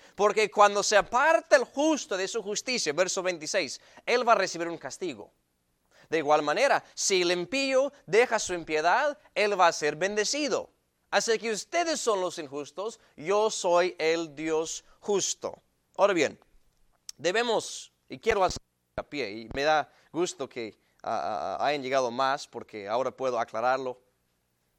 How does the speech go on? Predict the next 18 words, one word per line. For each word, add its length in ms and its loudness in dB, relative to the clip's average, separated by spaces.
con 180 -14
todos, 300 0
porque 220 -14
usted 200 -10
llega 220 0
a 20 -4
medio 220 -4
camino, 320 -4
tal 140 -8
vez 200 -6
no 80 -6
entienda 160 -12
lo 60 -12
que 60 -18
estamos 260 -8
hablando. 400 -8
Estamos 480 2
hablando 600 2